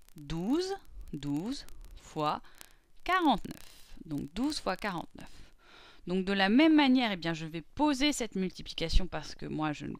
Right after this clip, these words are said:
connais pas ça par cœur. Donc quarante-neuf fois douze, qu'est-ce que ça fait ? Eh bien deux fois neuf, ça fait dix-huit.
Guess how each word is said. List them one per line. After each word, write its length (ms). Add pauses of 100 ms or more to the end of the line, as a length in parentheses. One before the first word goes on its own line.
connais 260
pas 160
ça 180
par 240
cœur. 280
Donc 260
quarante-neuf 720 (460)
fois 400 (160)
douze, 460 (100)
qu'est-ce 220
que 100
ça 160
fait ? 320 (440)
Eh 100
bien 260
deux 260
fois 240
neuf, 420
ça 280
fait 200
dix-huit. 800